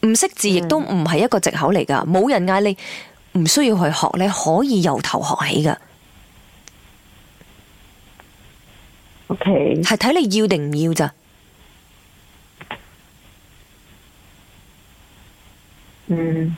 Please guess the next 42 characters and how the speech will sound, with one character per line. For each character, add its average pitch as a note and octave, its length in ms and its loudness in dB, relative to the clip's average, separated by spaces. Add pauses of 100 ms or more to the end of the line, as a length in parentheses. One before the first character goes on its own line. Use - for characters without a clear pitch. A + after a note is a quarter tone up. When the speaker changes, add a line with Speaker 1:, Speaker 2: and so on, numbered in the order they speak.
Speaker 2:
OK。 E3 440 -2 (260)
Speaker 1:
你 A#3 140 2
想 C4 200 0
唔 A3 60 -2
想 F#3 160 0
原 G3+ 160 2
地 D3 140 0
踏 C#3+ 140 0
步？ C#3 260 -2 (420)
永 F#3+ 120 2
遠 F3 140 2
係 D3+ 100 0
噉 C3+ 160 -2
啊？ - 80 -8 (2000)
Speaker 2:
冇 D#3+ 160 2
啦， E3 160 2
如 D3+ 120 2
果 E3 120 0
係 G3 160 2
你 D3 180 2
係 E3 140 0
噉， - 160 -2
就 D#3+ 140 0
唔 C3+ 100 -4
會 C3 80 -2
call D3 360 2
你 - 120 -2
咗 - 180 -2
啦。 E3+ 280 -2 (1200)
Speaker 1:
你 A#3 140 2
想 C4+ 180 2
唔 A3+ 60 -2
想 F#3+ 180 2
原 G#3 160 2
地 D3 140 2
踏 C#3+ 140 0
步？ C#3 260 -2 (440)
永 F#3+ 100 2
遠 F3 140 2
係 D#3 100 0
噉 D3+ 180 -2
啊？ - 80 -10